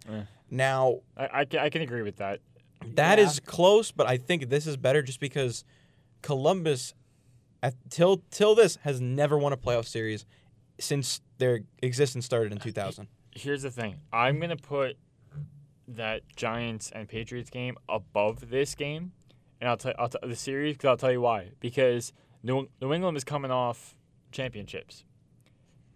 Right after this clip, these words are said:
Speaker 1: Tampa wasn't coming off any championships. This is just a good year that they had. You know, I, I understand New England
Speaker 2: It's
Speaker 1: was
Speaker 2: different sports.
Speaker 1: Yeah,
Speaker 2: It's different
Speaker 1: I understand
Speaker 2: mentality.
Speaker 1: New England, uh, they were undefeated that year, right?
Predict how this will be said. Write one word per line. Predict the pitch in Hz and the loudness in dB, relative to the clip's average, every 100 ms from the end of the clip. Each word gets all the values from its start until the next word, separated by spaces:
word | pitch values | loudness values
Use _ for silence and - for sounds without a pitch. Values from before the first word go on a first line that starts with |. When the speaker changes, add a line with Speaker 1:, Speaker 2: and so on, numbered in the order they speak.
| - - | -20 -10
Speaker 1:
Tampa | 135 151 | -6 0
wasn't | 139 131 123 | 0 0 -2
coming | 123 | -4
off | 117 | -4
any | 104 | -6
championships. | 98 123 113 101 92 - - | -6 -6 -6 -8 -14 -18 -12
This | 135 | -8
is | 139 | -8
just | 127 127 | -8 -8
a | |
good | 107 113 101 | -2 -2 -2
year | 107 104 | -4 -4
that | 95 | -6
they | 98 | -10
had. | 95 82 - _ _ | -10 -12 -14 _ _
You | 120 | 0
know, | 127 123 | 2 4
I, | 139 | 2
I | 127 | 2
understand | 143 127 139 127 | 0 -2 -2 -2
New | 131 | -2
England | 135 | 0
Speaker 2:
It's | 127 | 4
Speaker 1:
was | 123 | 4
Speaker 2:
different | - 175 | 4 2
sports. | - - 147 143 190 | -2 6 8 8 6
Speaker 1:
Yeah, | 160 | 4
Speaker 2:
It's | |
different | 131 127 131 113 | 4 0 0 2
Speaker 1:
I | 160 | 4
understand | 165 120 160 | 4 2 2
Speaker 2:
mentality. | 127 117 104 | 4 2 2
Speaker 1:
New | 143 147 | 0 0
England, | 143 139 131 127 123 _ | 0 -2 -4 -6 -10 _
uh, | 123 120 113 | 0 0 2
they | 151 | 2
were | |
undefeated | 139 101 143 113 | 0 -2 -2 -2
that | 92 | -2
year, | 90 | -4
right? | 104 147 | -6 -8